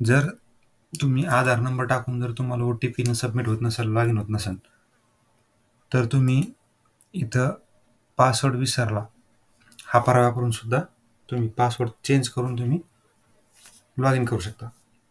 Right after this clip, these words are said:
मित्रांनो, ह्या योजनेचा नक्की तुम्ही लाभ घ्या, ॲप्लिकेशन करा. आज सर्वांच्याचकडं पेमेंट, अ, करण्यासाठी ऑप्शन पर्याय उपलब्ध आहेत.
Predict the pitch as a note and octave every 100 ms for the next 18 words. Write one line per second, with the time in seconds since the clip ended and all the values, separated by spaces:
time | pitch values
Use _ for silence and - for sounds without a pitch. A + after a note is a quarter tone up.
0 | _ - - - _ _ _ - A#2+ C3
1 | C3+ C3+ D#3 - _ - - - - _
2 | _ _ _ _ _ _ _ _ _ _
3 | _ _ _ - - C3 C#3 C3+ B2+ B2+
4 | C3 A#2+ D3 - C3+ C3+ - A2+ B2 B2
5 | A#2 A2+ B2 B2 - G#2+ D3 _ _ _
6 | _ - _ _ _ A#2+ B2 B2 B2 A#2
7 | A2+ A2+ A#2 - _ _ _ _ _ _
8 | _ _ _ A2+ A#2+ - B2+ C3 B2+ C#3
9 | B2 - - - B2+ B2 A#2+ B2+ B2 A#2
10 | A#2 A#2 A2+ A#2+ A2+ A2+ A#2 A2+ - A2+
11 | G#2+ A#2 A2+ A2+ A#2+ A2 G#2+